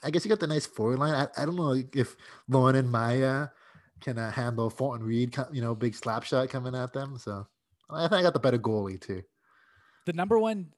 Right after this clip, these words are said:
Speaker 2: the number one D pair on the team that beat the state championship, champion
Speaker 1: Yeah.
Speaker 2: team. Like, come on. You know, one, one quick thing on Logan. I was kinda disappointed that they got a little bit lazy, I thought, with him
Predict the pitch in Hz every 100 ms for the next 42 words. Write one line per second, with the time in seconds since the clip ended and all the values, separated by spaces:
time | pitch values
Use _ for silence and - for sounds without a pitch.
0 | _ _ _ _ _ - 175 190 233 226
1 | 220 147 151 175 202 202 214 151 147 143
2 | 160 160 165 156 139 139 151 151 - 139
3 | 139 131 131 170 190 214 220 - 156 156
4 | - 147 143 104 95 95 101 - - -
5 | 113 95 _ - _ 196 285 233 - 185
6 | 285 190 240 302 - 254 - 208 170 139
7 | 151 180 139 117 123 170 202 196 285 320
8 | 285 202 165 165 147 139 135 - - _
9 | 185 180 285 240 220 175 131 135 175 180
10 | 214 208 208 214 202 220 233